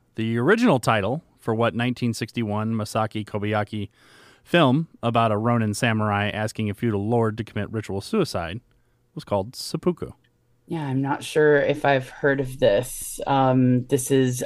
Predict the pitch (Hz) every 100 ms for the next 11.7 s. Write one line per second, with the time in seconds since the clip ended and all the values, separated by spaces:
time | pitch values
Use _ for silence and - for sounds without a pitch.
0 | 127 139 131 131 123 - 139 139 139 131
1 | 131 127 - 131 131 123 135 135 135 131
2 | 123 117 120 127 - 131 123 120 120 113
3 | 139 127 123 156 - 143 143 139 135 131
4 | 131 131 123 143 131 131 139 139 127 120
5 | 127 - 160 208 - 214 262 226 190 190
6 | 190 - 233 226 - - 151 143 127 156
7 | - 147 165 175 180 185 180 220 196 185
8 | 190 170 156 160 220 185 156 156 - 160
9 | 156 151 151 151 - 160 143 147 147 143
10 | 147 147 143 139 143 - 135 131 160 240
11 | 220 165 165 156 156 143 143